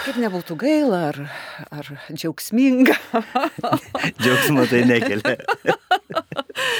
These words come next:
Speaker 1: Bet jie atvyksta.
Speaker 2: Taip.
Speaker 1: Norit jūs ar to nenorit. Ir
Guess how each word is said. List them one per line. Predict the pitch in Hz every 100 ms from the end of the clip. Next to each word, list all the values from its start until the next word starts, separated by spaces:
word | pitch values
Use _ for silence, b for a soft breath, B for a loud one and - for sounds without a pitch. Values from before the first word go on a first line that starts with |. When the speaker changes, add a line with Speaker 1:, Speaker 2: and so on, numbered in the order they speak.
| 403 B
Speaker 1:
Bet | 208 320 -
jie | 285
atvyksta. | 269 208 165 - - - -
Speaker 2:
Taip. | - 101 -
Speaker 1:
Norit | - 233 330 285 233 170
jūs | -
ar | - -
to | - 143
nenorit. | 156 175 226 220 180 - _ B B B B B B B B _ _ -
Ir | 220 220 208